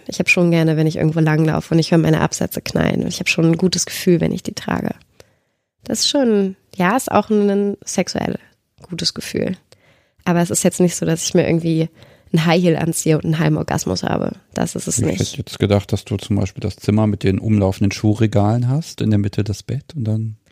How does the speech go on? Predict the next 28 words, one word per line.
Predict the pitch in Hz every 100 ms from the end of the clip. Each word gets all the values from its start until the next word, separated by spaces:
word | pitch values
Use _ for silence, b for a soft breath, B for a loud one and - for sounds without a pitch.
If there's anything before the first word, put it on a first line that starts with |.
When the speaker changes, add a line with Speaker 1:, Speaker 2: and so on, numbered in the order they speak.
| _
Speaker 2:
hast | - 110 -
du |
da | 196 101
deinen | 101 -
Speaker 1:
<laughs> |
Speaker 2:
Spaß | - 117 185 -
und | - 120 120 - -
egal, | 117 101 120
wo | 135
du | 120
hinguckst, | 127 156 160 - -
du |
siehst | 120 127 -
überall | 123 123
Schuhe, | 110 135 156 147
die, | 135 135 123 127 123 b b b b b
nein. | - 92 - B B B B B B B _ _ -
Speaker 1:
Also | 185 180
Faszination | - 220 220 214 226 214
gucken | - 247 269 269 262 196
habe | 180
ich | 175
nicht, | 147 175
ich |
muss | 202 202
sie | -
schon | 175
anhaben. | - 147 151 - - -